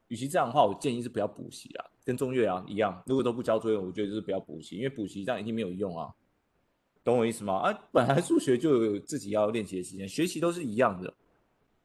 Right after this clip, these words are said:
教了一个新东西或者怎么样，你如果不去熟稔它，我不是叫你把它背下来哦，我是说你好歹要写写题目去练一下，说，哦，这大概那个多项式的运算要怎么算，因为多项式的加减乘除讲，讲我们都会啊，啊，就加起来啊，x 加 x 等于二x啊，三x加四x等于七x，我都会加啊，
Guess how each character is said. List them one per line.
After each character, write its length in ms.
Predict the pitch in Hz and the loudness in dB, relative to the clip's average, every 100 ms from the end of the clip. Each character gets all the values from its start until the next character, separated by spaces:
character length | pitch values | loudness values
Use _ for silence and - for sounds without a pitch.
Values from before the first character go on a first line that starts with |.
| _ | _
教 240 | 202 208 | 8 10
了 60 | 151 | 8
一 40 | |
个 80 | 143 | 6
新 200 | 139 147 | 2 -4
东 180 | 147 147 | -2 -4
西 240 | 135 127 | -4 -2
或 120 | 139 | 0
者 60 | 143 | 0
怎 80 | 98 | -2
么 80 | |
样， 160 | 107 110 | -2 -2
你 40 | 107 | -2
如 140 | 117 | -2
果 80 | 135 | -2
不 80 | 117 | -4
去 80 | |
熟 260 | 135 - 104 | -6 -6 -4
稔 160 | 101 90 | -4 -6
它， 240 | 87 90 - _ _ _ _ | -10 -10 -12 _ _ _ _
我 100 | - | -2
不 60 | 214 | 4
是 60 | |
叫 100 | 269 | 6
你 80 | 208 | 8
把 120 | - | 8
它 80 | - | 10
背 140 | 220 | 8
下 240 | 156 196 131 | 8 10 12
来 140 | 107 | 10
哦， 180 | 113 101 - - | 8 6 0 -6
我 100 | 190 | -2
是 40 | |
说 100 | 254 | 0
你 120 | 226 | 0
好 160 | 151 190 | 4 6
歹 80 | 175 | 6
要 100 | 185 | 4
写 140 | 165 | 2
写 120 | 160 | -2
题 140 | 127 123 | -2 -4
目 280 | 156 139 | -2 -2
去 160 | 110 170 | -2 -8
练 280 | 156 170 117 | -4 -4 -2
一 40 | |
下， 140 | 127 127 | -2 -2
说， 80 | |
哦， 220 | - 147 143 | 2 2 0
这 100 | 151 | 0
大 100 | 151 | 2
概 200 | 139 131 - _ | 2 0 -10 _
那 120 | 151 | -8
个 80 | 135 | -6
多 140 | 131 | -6
项 100 | 135 | -8
式 120 | 127 127 | -6 -8
的 20 | |
运 200 | 131 117 | -6 -8
算 200 | 98 107 - _ | -4 -4 -4 _
要 80 | 127 | -10
怎 100 | 98 | -10
么 80 | 85 | -10
算， 240 | - 92 - _ _ | -6 -6 -8 _ _
因 80 | - | -6
为 80 | 277 | -6
多 220 | 262 262 | 0 2
项 180 | 262 247 | 2 2
式 60 | 233 | 2
的 60 | |
加 120 | 208 | 2
减 140 | 208 156 | 2 0
乘 180 | 147 147 | -4 -4
除 140 | 143 | -6
讲， 400 | 143 127 117 113 | 0 0 0 -10
讲 400 | - 143 110 110 - | -2 0 2 -2 -6
我 80 | |
们 100 | 113 | -4
都 140 | 127 170 | 0 0
会 240 | - 156 | 4 6
啊， 240 | 120 117 - | 6 4 0
啊， 80 | 165 | -2
就 140 | 190 | -2
加 200 | 147 160 | 2 2
起 180 | 175 113 | 2 -2
来 120 | 104 | 2
啊， 100 | 104 | 2
x 280 | - 147 - | 2 -4 -2
加 120 | 151 | 2
x 200 | 143 120 | 2 2
等 100 | 120 | -6
于 40 | 113 | -2
二 260 | 143 113 | 2 2
x 160 | 104 123 | 0 -2
啊， 60 | |
三 180 | 110 156 | -2 -2
x 220 | 143 127 | -2 -4
加 120 | 135 131 | -2 -2
四 220 | - 113 | 0 -4
x 100 | - | -4
等 80 | 113 | -10
于 40 | |
七 200 | - 131 | -8 -6
x， 200 | 110 - 117 | -6 -6 -4
我 140 | 113 | -2
都 80 | 185 | 6
会 120 | 214 | 8
加 200 | 202 202 | 10 12
啊， 200 | 202 214 | 12 8